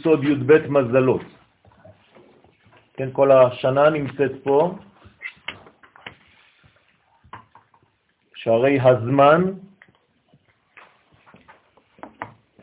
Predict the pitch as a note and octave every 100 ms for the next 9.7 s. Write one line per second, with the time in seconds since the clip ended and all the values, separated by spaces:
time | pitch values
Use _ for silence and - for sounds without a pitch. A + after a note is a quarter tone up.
0 | - B2 B2 - D#3+ E3+ - - - _
1 | _ A#2+ B2+ C3 C3 A#2 B2+ B2+ C#3+ B2+
2 | A2+ F2 E2 _ - - - - _ _
3 | _ _ A2+ G2+ C3+ C#3 - C3 C3+ C#3
4 | C3 C3 B2 A2+ A2 F2 - _ _ _
5 | _ - _ _ - - - - _ _
6 | - - D3 C#3 C#3+ C3 B2 B2 A#2 F#2+
7 | - C#3+ - - B2 B2+ A2+ - G2+ D#2+
8 | - _ _ _ _ A#2 - C3+ C3 C3+
9 | D#3+ E3+ C3+ - B2+ A2+